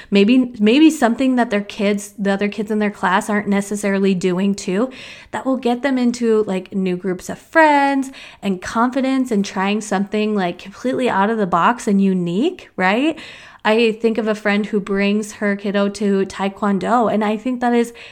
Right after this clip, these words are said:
absolutely amazing. But likewise, I also want to say with the overscheduling of our kids, I remember chatting with a friend and, you know, just with their commutes and times that the kids were getting picked up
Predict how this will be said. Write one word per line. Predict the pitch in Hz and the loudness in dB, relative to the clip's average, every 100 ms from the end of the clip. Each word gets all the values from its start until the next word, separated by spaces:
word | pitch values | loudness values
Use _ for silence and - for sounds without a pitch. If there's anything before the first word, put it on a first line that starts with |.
| - - | -20 -14
absolutely | - 233 240 240 254 214 214 220 214 | -4 -2 0 0 0 2 2 2 0
amazing. | 190 185 196 190 208 - - - - | 2 0 -2 -4 -8 -14 -20 -8 2
But | 220 220 | 2 2
likewise, | 202 202 240 277 220 185 - - 233 - | -2 2 2 2 2 0 0 -8 -10 -4
I | 202 | -2
also | - 214 220 220 | -2 -2 -2 0
want | 202 190 | 0 0
to | 196 | -2
say | - 226 214 | -2 0 2
with | 190 196 | 0 -2
the | 190 185 | -2 0
overscheduling | 190 185 190 - - 247 269 262 214 202 | -2 -2 -4 -6 -2 -2 0 0 0 0
of | 185 | -2
our | 185 185 | -4 -4
kids, | - 190 185 - - - - | -4 -4 -4 -8 -20 -20 -8
I | - | 0
remember | 208 208 226 247 | 2 2 0 0
chatting | 247 - 202 208 220 | -2 -4 0 0 2
with | 202 196 202 - - | 0 2 0 -4 -2
a | 196 196 | 0 0
friend | - 240 226 196 202 | 2 2 4 2 0
and, | 208 196 190 196 - _ _ _ _ - - | -2 0 0 -2 -6 _ _ _ _ -12 -2
you | 208 | 2
know, | 202 | 2
just | 208 214 - | 2 0 0
with | 220 202 - - - - | 0 0 -4 -20 -16 -2
their | 208 208 | 0 0
commutes | 208 214 202 262 277 269 262 - 233 - | 0 2 4 4 4 2 -2 -8 -8 -2
and | 208 196 196 196 - - - | 0 2 0 0 -4 -12 -8
times | 220 214 214 208 | -2 0 0 -2
that | 202 | -6
the | 202 | -6
kids | 202 196 202 | -4 -4 -4
were | |
getting | 190 190 185 | -4 -4 -6
picked | - 214 202 - | -6 -6 -6 -2
up | 214 208 208 | 0 0 -2